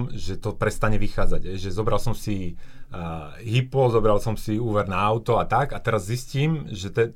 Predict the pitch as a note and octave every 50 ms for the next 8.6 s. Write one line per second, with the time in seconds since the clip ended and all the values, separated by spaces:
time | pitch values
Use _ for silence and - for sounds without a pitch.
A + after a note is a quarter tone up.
0 | - - - G2+ G2+ - - - - - G#2 G2+ - A2 A2 A2+ A2+ A2 A2+ A#2
1 | - - - - G#2+ A2 A2 A2 - G#2+ G2+ G2+ G#2+ G#2 A2+ G#2 - - G2+ F#2
2 | F2+ - - - A#2 B2+ C#3+ C#3+ - - - - - - F2 F2+ G#2+ A2+ - -
3 | C3 A#2+ A2+ A2 A2 G#2+ G2+ G#2 A2 A2 G#2 G#2 - - E2+ D#2 E2+ F#2+ G2 F#2
4 | - G2 F#2+ E2+ - G2+ - - A2+ G2+ G#2+ G#2+ G2+ G2 G2+ G2 G2+ A#2 - -
5 | F#3+ E3+ - - D#3+ - - D3 B2+ C3 B2 B2 - A#2+ A2 A#2 A2 - - G#2
6 | G2+ G#2 G#2 G#2 - A2 G#2+ G#2 G#2 - - A2 G#2+ A#2+ - A2 G#2+ - - -
7 | - - B2+ - - - - - G2 - - A#2 G#2 G2+ G2+ G2 F#2+ E2+ - -
8 | - F#2+ F#2+ F2 E2+ F2 - - F2 E2 D2+